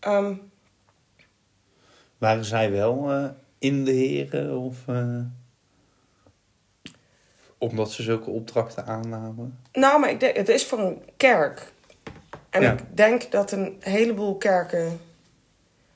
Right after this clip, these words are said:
Speaker 1: want ze wilden blijkbaar heel graag Lucifer. Dat het misschien om de,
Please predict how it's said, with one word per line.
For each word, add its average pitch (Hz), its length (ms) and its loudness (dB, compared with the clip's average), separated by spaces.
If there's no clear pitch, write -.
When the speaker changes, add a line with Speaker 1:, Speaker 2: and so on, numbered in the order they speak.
Speaker 1:
want 160 140 -6
ze 185 60 -6
wilden 214 200 2
blijkbaar 202 300 2
heel 190 180 -2
graag 175 260 -4
Lucifer. 127 640 -6
Dat 170 140 0
het 170 100 0
misschien 175 400 -4
om 175 340 0
de, 165 340 2